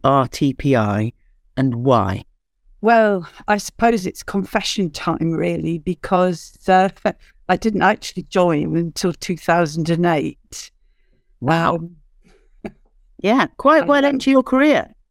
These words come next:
Speaker 2: Very well into my career. Um,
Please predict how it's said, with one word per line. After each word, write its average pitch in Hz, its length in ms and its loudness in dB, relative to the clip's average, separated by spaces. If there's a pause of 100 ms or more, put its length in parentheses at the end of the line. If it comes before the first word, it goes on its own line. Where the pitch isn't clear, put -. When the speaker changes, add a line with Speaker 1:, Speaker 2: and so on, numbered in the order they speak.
(160)
Speaker 2:
Very 208 320 2
well 160 240 2
into 147 340 -6
my 147 200 -6
career. 143 540 -6 (160)
Um, 160 520 2